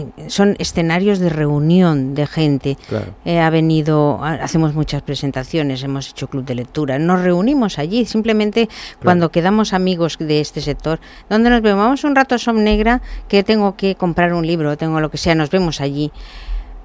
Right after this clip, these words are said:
Speaker 1: Y esto sí se ha perdido, porque la gran
Speaker 2: Claro.
Speaker 1: superficie, esto no existe para
Speaker 2: No.
Speaker 1: nada.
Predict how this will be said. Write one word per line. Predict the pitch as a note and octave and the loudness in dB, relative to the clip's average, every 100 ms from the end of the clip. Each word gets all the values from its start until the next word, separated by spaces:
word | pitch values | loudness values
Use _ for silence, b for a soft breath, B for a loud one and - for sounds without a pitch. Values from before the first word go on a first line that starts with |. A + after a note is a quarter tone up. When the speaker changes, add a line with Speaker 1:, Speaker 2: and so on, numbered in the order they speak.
| - - | -20 -4
Speaker 1:
Y | G3 G#3+ | 2 2
esto | G#3+ B3 | 2 -4
sí | - F#3+ | -2 -2
se | E3 | -2
ha | |
perdido, | D3+ B2 A#2+ B2 C3 | -2 -4 -4 -4 -4
porque | D3 B2+ | -4 -4
la | B2+ | -6
gran | B2+ C#3 | -4 -4
Speaker 2:
Claro. | C#3+ A#2 | -4 -6
Speaker 1:
superficie, | B2+ - F3 G3+ | -4 -4 2 2
esto | F3 A#3+ - - | 2 0 0 -4
no | D#3+ D3+ D#3+ | -4 0 0
existe | D#3+ F#3+ E3+ - B3 D3+ | 0 0 0 2 2 0
para | B2+ A#2+ | -6 -4
Speaker 2:
No. | A#2 | -4
Speaker 1:
nada. | C3+ C3+ - | -4 -4 -8